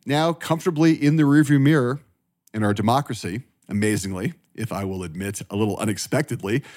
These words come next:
still intact, it seems like a suitable time for the Hell and High Water home office to give itself a fucking break. And so for the next few weeks, that is exactly what we are going to do. And we'll see you back here on the other side of the holidays,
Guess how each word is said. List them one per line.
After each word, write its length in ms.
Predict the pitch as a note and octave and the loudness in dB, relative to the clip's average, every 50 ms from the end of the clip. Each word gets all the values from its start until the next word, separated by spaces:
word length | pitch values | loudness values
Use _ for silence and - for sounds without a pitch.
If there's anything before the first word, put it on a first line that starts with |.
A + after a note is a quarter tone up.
| - - - | -20 -14 -8
still 360 | - - - B3+ B3 A3+ G#3+ | -8 -4 0 2 2 2 2
intact, 680 | G3+ G#3+ G#3 F3+ F#3+ G#3 G#3 F3+ F3+ F3+ - - - _ _ _ _ _ _ _ _ _ _ - | 0 0 0 2 2 2 2 2 0 -4 -8 -16 -18 _ _ _ _ _ _ _ _ _ _ -10
it 140 | - D#3 - | -8 -6 -4
seems 300 | - E3 E3+ F3 D#3+ C#3+ | 0 0 2 2 2 2
like 160 | C#3 D3+ - | 0 0 0
a 100 | A#2+ C#3 | 0 -2
suitable 440 | C3 - - G3+ A#3 A3+ F#3+ F#3 - | -2 -2 0 0 0 2 2 0 0
time 440 | - - F#2+ F2 D#2+ - - F#2 - _ _ _ _ _ _ _ | -2 -4 -8 -8 -8 -10 -14 -18 -20 _ _ _ _ _ _ _
for 160 | - - C3+ | -2 0 0
the 100 | C3+ C3 | 2 2
Hell 200 | A2 A2 D3+ D#3 | 2 2 2 2
and 80 | D#3 D3 | 2 2
High 100 | C#3 C3+ | 0 0
Water 300 | B2+ A#2+ B2 C3 C3 B2+ | 0 2 0 0 0 -2
home 260 | A2+ - D3+ D#3+ E3 | -4 -2 0 0 0
office 480 | C#3 A2 G#2+ G2+ - G2 A2 A2+ - - _ - - - - - - - - - _ _ | 0 0 -2 -4 -4 -4 -6 -6 -8 -12 _ -20 -20 -20 -20 -20 -20 -20 -20 -20 _ _
to 80 | - - | -6 2
give 160 | C#3 E3+ F3 | 4 4 4
itself 280 | F3+ E3+ - D3 D3 C#3 | 4 2 0 0 0 2
a 120 | C3+ C3+ | 0 -2
fucking 340 | C3 - B2+ B2 - A#2+ A2+ | 0 0 -2 -2 0 -2 -2
break. 360 | F#2+ G#2 G2+ E2+ - - - - - _ - _ _ _ _ _ _ _ _ - - | -2 -4 -6 -8 -10 -12 -18 -20 -20 _ -20 _ _ _ _ _ _ _ _ -20 -12
And 100 | - A2 | -10 -6
so 220 | - - A#2 A#2+ | -2 0 0 0
for 120 | A#2 - A#2 | 0 -2 -2
the 60 | B2 | -2
next 200 | B2+ B2+ - - | -2 -2 -4 -4
few 160 | - E3+ F3+ | -2 0 4
weeks, 400 | D#3+ D3+ B2 - - - - - - - - - _ _ | 4 4 2 2 -2 -10 -12 -12 -16 -20 -20 -20 _ _
that 420 | - A#2 A2+ D#3 D#3+ F3+ F#3+ - - | -14 -6 0 2 2 2 2 -2 -4
is 160 | - C#3+ C3 | -6 -4 -4
exactly 520 | D3+ D3+ C3 G#2+ C#3 D3 E3 E3 - E3+ E3+ | -4 -4 -2 0 0 0 0 0 -2 -2 -2
what 240 | D3 B2+ C#3+ - - | 0 0 0 0 0
we 100 | B2+ C3 | 0 0
are 80 | B2+ | 0
going 160 | B2+ B2 B2+ | 0 0 0
to 80 | B2+ A#2+ | -2 -2
do. 320 | A2+ A#2 A#2+ G#2+ F2 - - F#2 E2 - _ _ - | 0 0 -2 -2 -2 -4 -10 -16 -20 -20 _ _ -16
And 80 | - F#2+ | -10 -8
we'll 80 | G#2 | -8
see 180 | G#2 - - A2 | -6 -4 -4 -2
you 100 | G2+ F#2 | -2 -2
back 240 | F#2+ G2 G2+ G#2 - | -2 -4 -6 -6 -4
here 180 | - G#2+ G2+ | -4 -2 -2
on 120 | F#2 G2+ G2 | 0 -2 -2
the 140 | G#2 G#2 - | -2 -4 0
other 220 | A2+ B2+ C#3+ D#3 | 0 0 0 0
side 220 | C#3+ - D3 A#2 | -2 -2 -4 -4
of 80 | C#3+ C3+ | -2 -2
the 80 | C3+ B2 | -2 -2
holidays, 600 | A#2 D3+ D#3 D3+ B2 G2+ F#2 - - - - - | 0 2 2 2 0 -2 -8 -12 -12 -16 -18 -20